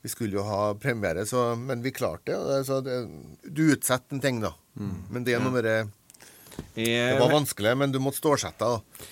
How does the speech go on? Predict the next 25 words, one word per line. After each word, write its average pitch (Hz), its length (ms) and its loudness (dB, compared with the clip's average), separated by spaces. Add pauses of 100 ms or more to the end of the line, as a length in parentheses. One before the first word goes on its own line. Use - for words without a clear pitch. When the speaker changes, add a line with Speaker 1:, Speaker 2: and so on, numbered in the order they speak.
(140)
Speaker 3:
Jeg 120 160 0
vet 143 260 2
om 139 140 0
den 131 160 2
Speaker 1:
Måtte. 110 80 4
Speaker 3:
der. 143 320 2 (260)
Eh, 123 800 0
i 127 200 -4
to 117 300 -6
tusen 113 540 -4
og 113 400 -4 (1000)
sju, 151 340 2 (720)
eh, 110 880 0
på, 107 260 -4 (320)
eh, 104 880 -4
revyfestivalen, 104 920 -4
som 120 300 -6
da 104 140 -2
startet 101 640 -6 (120)
torsdagen, 170 520 -6 (800)
da 110 400 -2
døde 113 580 -4
far 98 240 -4
min 98 420 -10 (520)
tirsdagen - 420 -8